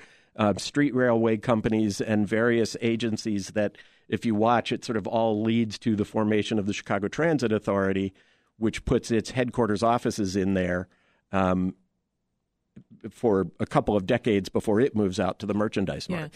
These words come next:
Speaker 2: And we don't know the exact age of this building, do we?
Speaker 1: No, there's nothing in the public records. There's an article from, uh, the nineteen fifties in the Chicago Tribune that says, uh, yeah, nobody knows. Nobody has any idea.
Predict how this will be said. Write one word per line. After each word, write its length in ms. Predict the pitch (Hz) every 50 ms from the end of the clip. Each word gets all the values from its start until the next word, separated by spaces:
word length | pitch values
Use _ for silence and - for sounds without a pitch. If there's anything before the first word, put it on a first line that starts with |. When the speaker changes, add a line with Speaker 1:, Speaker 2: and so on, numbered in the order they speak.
| - -
Speaker 2:
And 120 | - 214 220
we 80 | 262
don't 180 | 302 320 233 -
know 160 | 170 170 180
the 140 | 180 185 160
exact 440 | 147 143 135 147 147 151 147 - - -
age 260 | 147 151 190 202 170
of 100 | 151 123 98
this 140 | 127 127
building, 420 | - 139 135 120 - 113 110 110 - - - - _ -
do 120 | 220 214
we? 200 | 175 139 127 123 - 127
Speaker 1:
No, 220 | 139 165 180 143
there's 240 | 117 123 117 - 123
nothing 360 | 127 143 170 180 214 196 196
in 80 | 190 185
the 80 | 180 151
public 360 | - 151 147 143 143 135 -
records. 520 | 127 120 120 - 131 120 123 117 110 -
There's 260 | 123 123 120 120 101
an 80 | 123 113
article 440 | 113 127 156 165 170 - 156 143 131
from, 540 | - - - 127 120 117 117 117 113 113 -
uh, 220 | - 110 107 104
the 100 | 98 107
nineteen 380 | 104 117 120 123 - - 123 107
fifties 520 | - - - 160 156 - 143 131 117 101
in 100 | 120 113
the 60 | 110 104
Chicago 400 | - 117 110 123 117 117 120 113
Tribune 440 | - - 113 104 120 127 127 117
that 120 | 110 104 -
says, 380 | - 110 107 110 104 101 - - _ _ _ _ _ _ _ _
uh, 160 | 104 101 104 101 107
yeah, 160 | 127 175 180
nobody 360 | 120 127 156 156 160 151 147
knows. 300 | 143 143 120 92 85 -
Nobody 220 | 113 117 127 131
has 140 | 123 123 113
any 180 | 123 120 123 123
idea. 380 | 117 117 113 95 120 131 120